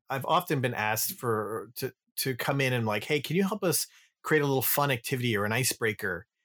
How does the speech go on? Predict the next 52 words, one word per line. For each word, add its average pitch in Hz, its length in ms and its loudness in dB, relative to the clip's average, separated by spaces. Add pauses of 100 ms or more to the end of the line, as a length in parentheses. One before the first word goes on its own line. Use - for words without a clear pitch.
(320)
And 127 240 -2
I'm 135 180 -4
always, 175 540 2 (320)
eh, 160 200 -8
eh, - 200 -6 (460)
I 127 140 2
always 151 300 4
ask 135 200 0
them, 120 120 -2
I'm 107 80 0
like, 107 180 -2
"Well, 127 100 -2
what's 127 340 0
the 151 120 -2
topic 131 360 0
about? 95 240 -2
Like, 98 120 -4
what 113 140 0
are 131 40 2
you 135 160 0
talking 120 380 -4
about? 117 200 0
How," 127 180 -2 (260)
I 107 60 0
wanna 147 200 2
make 127 140 0
the - 100 -10
icebreaker 123 440 -2
relevant, 110 600 -2 (440)
a-, 110 220 -2
a-, 117 260 -4
and 113 200 -2
maybe 123 240 0
there's 117 260 -2
an 127 60 -4
even 113 180 -2
aha 107 440 2
moment 98 380 -2
that 95 260 -4
can 117 180 -8
come 117 360 -2
from 110 180 -6
that, 101 120 -2
and 95 100 -8
like, 98 160 -4 (100)
"Oh, 190 140 2
that's 147 220 -2
just 165 200 0
like 151 160 0
our 156 100 -2
icebreaker. 107 480 -2
Interesting." 135 600 -2